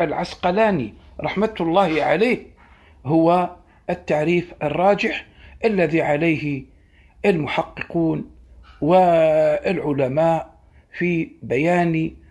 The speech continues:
معنى الصحابي، حتى إذا خطر ببالك ووقع على أذنيك، أي سمعت أذناك كلمة الصحابي،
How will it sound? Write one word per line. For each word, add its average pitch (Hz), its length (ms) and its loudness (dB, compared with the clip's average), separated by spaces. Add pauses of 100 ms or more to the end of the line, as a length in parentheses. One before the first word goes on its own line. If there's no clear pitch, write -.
(220)
معنى 151 720 -2
الصحابي، 160 720 -4 (240)
حتى 202 340 0
إذا 165 560 0 (540)
خطر 214 460 0
ببالك 160 800 -2 (400)
ووقع 156 500 2
على 170 500 0
أذنيك، 165 560 -2
أي 135 120 -4
سمعت 202 680 -2 (400)
أذناك 180 640 0 (420)
كلمة 202 440 0
الصحابي، 226 760 -2